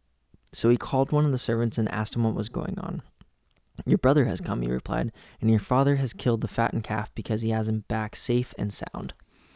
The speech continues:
So this guy's younger brother had finally come home, right? Their dad was so excited. He had given his youngest son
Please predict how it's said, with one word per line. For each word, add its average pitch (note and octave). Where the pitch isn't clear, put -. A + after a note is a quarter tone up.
So A2+
this C3+
guy's C3+
younger D3+
brother B2
had -
finally C3
come B2+
home, A2+
right? -
Their -
dad B2+
was A#2
so C3+
excited. A#2+
He A#2+
had -
given B2+
his A2
youngest A#2
son A#2